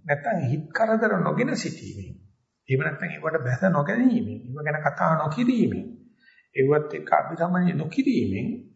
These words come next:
අර පළපුරුදු සති අරමුණම ඇසුරු කිරීමෙන් මෙව්වා එතන එතන දැවි දැවි යන්න පටන් ගන්නවා.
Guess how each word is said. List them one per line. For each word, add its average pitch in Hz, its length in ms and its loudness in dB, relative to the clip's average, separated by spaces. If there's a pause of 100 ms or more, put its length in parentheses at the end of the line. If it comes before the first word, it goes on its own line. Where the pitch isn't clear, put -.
(220)
අර 165 160 2
පළපුරුදු 202 680 2
සති - 420 -2 (600)
අරමුණම 208 500 4
ඇසුරු 220 340 0
කිරීමෙන් 156 580 0 (680)
මෙව්වා 175 480 4
එතන 208 320 -2
එතන 190 340 0
දැවි 147 240 0
දැවි - 260 2
යන්න - 200 0
පටන් - 160 -6
ගන්නවා. - 300 -4